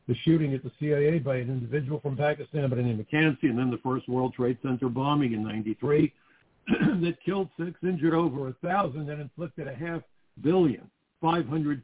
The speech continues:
million dollars in damages, almost brought the tower down sideways, which could have cost a couple of hundred thousand fatalities. So we all know immigration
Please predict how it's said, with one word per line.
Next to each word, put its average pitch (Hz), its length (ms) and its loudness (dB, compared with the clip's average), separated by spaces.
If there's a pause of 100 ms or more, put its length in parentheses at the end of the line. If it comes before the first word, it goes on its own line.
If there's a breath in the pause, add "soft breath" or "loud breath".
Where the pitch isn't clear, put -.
(160)
million 143 460 2
dollars 131 380 -2
in 139 100 -2
damages, 143 540 -2
almost 147 260 -8
brought 143 200 -4
the 135 80 -10
tower 147 320 4
down 147 340 0
sideways, 139 540 4 (280 soft breath)
which 185 220 2
could 233 160 0
have 190 140 -10
cost 160 300 -10
a - 120 -20
couple 175 240 -12
of 160 80 -10
hundred 170 320 -10
thousand 175 420 -4
fatalities. 190 600 -6 (760)
So 240 80 4
we 220 180 2
all 240 160 4
know 220 240 0
immigration 175 580 -6